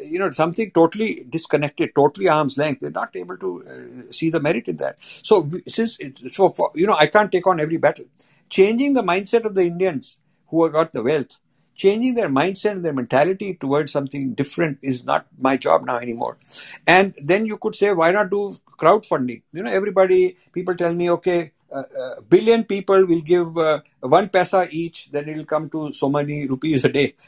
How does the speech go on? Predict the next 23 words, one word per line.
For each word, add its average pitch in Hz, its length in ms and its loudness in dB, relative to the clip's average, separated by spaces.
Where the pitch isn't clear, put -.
Oh, 226 140 0
come 269 200 4
on, 294 160 4
it's 190 180 4
just 226 300 -2
good, 202 240 0
uh, 127 180 -6
f-, - 440 -18
fantasy 170 440 2
to - 100 -18
think 165 240 -4
like 120 180 -4
that. 123 180 -10
Or, 175 240 6
you 190 120 -2
know, 185 280 -4
"What 165 240 -4
you 175 100 -10
need, 170 240 -6
sir, 165 280 -2
you 156 160 -10
need, 160 300 -8
uh, 151 220 -2